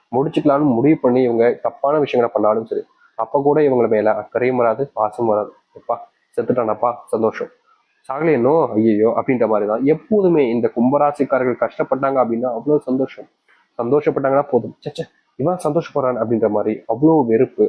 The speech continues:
அவ்வளவு வன்மத்தை வச்சுட்டு தெரிவாங்க இந்த கும்பராசினுடைய வாழ்க்கையில் இருக்கக்கூடிய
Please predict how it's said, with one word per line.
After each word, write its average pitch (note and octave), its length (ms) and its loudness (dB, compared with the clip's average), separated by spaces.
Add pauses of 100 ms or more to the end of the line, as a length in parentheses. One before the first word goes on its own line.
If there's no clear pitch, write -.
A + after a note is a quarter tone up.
(120)
அவ்வளவு C#3+ 320 4
வன்மத்தை C3+ 380 2
வச்சுட்டு A2 300 -2
தெரிவாங்க G#2 300 0 (100)
இந்த G#2+ 120 0 (420)
கும்பராசினுடைய A#2+ 680 0
வாழ்க்கையில் G#2 280 0
இருக்கக்கூடிய G#2+ 300 0